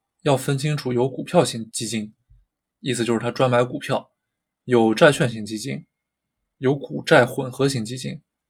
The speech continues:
还有甚至有一些货币基金，就是所-，咱们所说的外汇基金，它是炒外汇的，它聚焦的呢是，比如说相对于人民币来说，这个人民币，当然我们讲的是离岸人民币啊，因为在岸人民币它是一个受管控的货币，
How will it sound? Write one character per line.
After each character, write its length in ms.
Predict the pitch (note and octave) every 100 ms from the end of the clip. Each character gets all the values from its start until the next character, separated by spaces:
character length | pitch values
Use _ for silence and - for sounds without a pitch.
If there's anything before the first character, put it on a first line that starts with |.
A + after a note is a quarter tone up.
| _ _
还 260 | - B2+
有 180 | E3 A#2+
甚 180 | G#2 C3+
至 100 | B2
有 160 | A#2+ B2+
一 40 |
些 380 | A#2 B2 B2 B2 _ _ _ _
货 240 | _ - D#3
币 160 | F3
基 140 | A#2 C#3+
金， 220 | - C#3
就 160 | C#3 C3
是 80 |
所-， 180 | B2 -
咱 140 | - A#2+
们 80 | C#3
所 140 | B2
说 160 | - B2+
的 100 | B2+
外 200 | D3 B2
汇 180 | D3 A#2+
基 160 | -
金， 240 | C3 C3+ C#3+
它 160 | -
是 140 | C#3+ D3
炒 160 | -
外 160 | C3 B2+
汇 220 | - F3
的， 160 | - - _ _
它 160 | - D3+
聚 160 | D3+
焦 160 | B2 B2
的 100 | B2
呢 160 | A2+ G#2+
是， 380 | - A#2+ A2 - _ _ _ _ _
比 80 | -
如 80 | A2
说 100 | B2
相 160 | B2
对 140 | B2+ A#2+
于 40 |
人 200 | A2+ A2
民 140 | A#2 B2
币 100 | B2
来 160 | -
说， 320 | - - C3+ - _ _ _ _ _ _ _
这 100 | -
个 80 | C3
人 80 | A#2
民 160 | B2+
币， 80 | B2+
当 140 | A#2+ B2+
然 120 | C3
我 80 | A2
们 80 |
讲 140 | A2+ A#2
的 80 | A2+
是 140 | C3
离 240 | A2 G#2+
岸 200 | B2 D#3
人 120 | A2 G#2+
民 160 | G#2+
币 120 | A2+
啊， 140 | B2 B2+
因 60 |
为 100 | C3
在 140 | C3+ D#3
岸 120 | C3
人 80 | A#2
民 140 | A#2+
币 140 | B2 A2
它 160 | B2
是 160 | A#2+ A2+
一 20 |
个 80 | A#2
受 180 | - C3
管 240 | B2 A#2
控 200 | - D#3+
的 60 | A2+
货 120 | -
币， 280 | F#2 C#3+